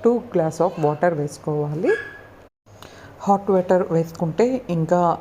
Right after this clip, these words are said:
తొందరగా అయిపోతుంది. So ఇక్కడ నేనైతే కూల్ వాటర్ వేసుకున్నాను. ఆ,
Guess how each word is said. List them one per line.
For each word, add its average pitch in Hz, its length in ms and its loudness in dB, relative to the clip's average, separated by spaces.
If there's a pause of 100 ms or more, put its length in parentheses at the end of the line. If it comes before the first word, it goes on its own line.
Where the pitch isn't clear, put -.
(180)
తొందరగా 160 400 2
అయిపోతుంది. 160 720 -2
So 196 260 -2
ఇక్కడ 156 280 -4
నేనైతే 151 500 -2
కూల్ 156 340 -4
వాటర్ 156 300 0
వేసుకున్నాను. 156 880 0 (100)
ఆ, 151 260 -2